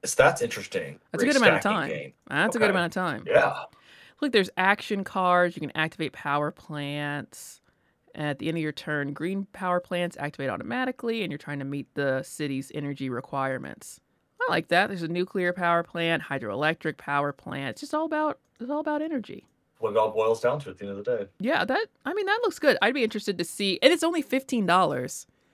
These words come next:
Speaker 1: Oh, boy.
Speaker 2: Which, I, I'm kinda like, under twenty dollars, I maybe am a bit of a sucker for a game. Like, I didn't, maybe don't have to know as much, but something about going over that twenty dollar line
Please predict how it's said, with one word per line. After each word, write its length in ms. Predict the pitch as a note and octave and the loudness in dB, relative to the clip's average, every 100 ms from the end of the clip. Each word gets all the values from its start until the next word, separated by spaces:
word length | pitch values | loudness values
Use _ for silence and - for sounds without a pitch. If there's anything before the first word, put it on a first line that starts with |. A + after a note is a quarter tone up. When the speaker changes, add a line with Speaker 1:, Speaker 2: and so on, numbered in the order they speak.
| _ _ _ | _ _ _
Speaker 1:
Oh, 260 | A2+ F#2 - | 6 6 4
boy. 400 | - - - - | -2 -2 -4 -2
Speaker 2:
Which, 280 | - - - - | 6 6 6 -6
I, 360 | - - - - - | -6 -6 -12 -8 0
I'm 200 | A#3 F#4 | 0 4
kinda 260 | D4+ B3 G3+ | 6 8 8
like, 160 | C#4 - | 8 6
under 220 | F4 E4 | 4 2
twenty 300 | - A#3 G#3 | 4 4 6
dollars, 840 | F#3+ G3 E3+ D3+ C#3+ - - - - | 8 8 8 4 2 0 -2 -4 -4
I 320 | F#3 A3 A#3+ F#3 | 4 6 6 4
maybe 400 | D3 F#3 G3 F3+ | 0 4 6 4
am 80 | D#3 | 2
a 60 | |
bit 180 | A#2+ E3+ | 2 4
of 80 | E3 | 4
a 60 | C3+ | 2
sucker 500 | - D#3 - - - _ _ _ | -2 -2 -4 -10 -12 _ _ _
for 560 | - D#3+ D3 C#3 C3 - _ _ | -6 0 2 2 2 -2 _ _
a 200 | E3 C#3+ | 2 2
game. 340 | D3 C#3+ D3 | 0 -2 0
Like, 180 | D3+ D#3+ | 2 8
I 120 | F#3 | 10
didn't, 120 | F#3+ F3+ | 10 8
maybe 200 | F3+ F3 | 8 8
don't 160 | D#3 | 4
have 180 | F3 D#3 | 0 0
to 240 | D3+ D3 - | 2 2 2
know 200 | D#3 D3+ | 2 2
as 120 | D3 | 2
much, 200 | C#3+ B2+ | -2 -6
but 100 | - | -2
something 180 | G3+ G#3 | -2 2
about 220 | G3+ E3+ | 4 4
going 240 | E3+ F3 E3+ | 6 4 6
over 180 | E3 D#3 | 6 6
that 160 | - | 2
twenty 300 | - E3+ D#3+ | -2 -2 2
dollar 560 | - D3+ D3+ D3 C#3+ - | 6 6 8 4 2 -2
line 600 | D#3 D3+ D3+ D#3 D#3 E3+ | 0 4 4 4 2 -4